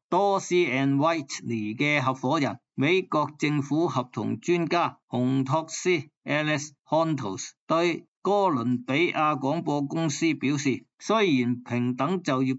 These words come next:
機會規則主要係針對聯邦承包商，但係特朗普嘅行政命令亦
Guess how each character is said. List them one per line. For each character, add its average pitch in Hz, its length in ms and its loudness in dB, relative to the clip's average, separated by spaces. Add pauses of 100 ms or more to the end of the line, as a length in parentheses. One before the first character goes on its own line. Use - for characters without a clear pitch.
機 175 180 2
會 131 240 0 (220)
規 175 360 0
則 - 220 -4 (100)
主 - 140 -4
要 147 420 2
係 131 240 0
針 165 300 0
對 143 300 0
聯 107 320 -2
邦 165 260 0
承 107 240 -6
包 156 220 0
商， 151 260 0 (280)
但 143 180 0
係 139 340 0
特 - 200 -4
朗 151 300 0
普 147 380 0
嘅 139 220 0
行 107 240 -4
政 147 160 -2
命 131 240 2
令 123 120 -2 (220)
亦 135 220 -2